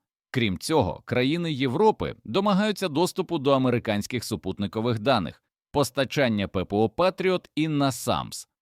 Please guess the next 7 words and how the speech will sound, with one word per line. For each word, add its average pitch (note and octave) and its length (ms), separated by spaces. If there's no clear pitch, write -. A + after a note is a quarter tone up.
а F2+ 200
також C3 640
дозволу F#3+ 520
на D#3+ 140
польоти C3 480
розвідувальних C#3 880
літаків G#2+ 600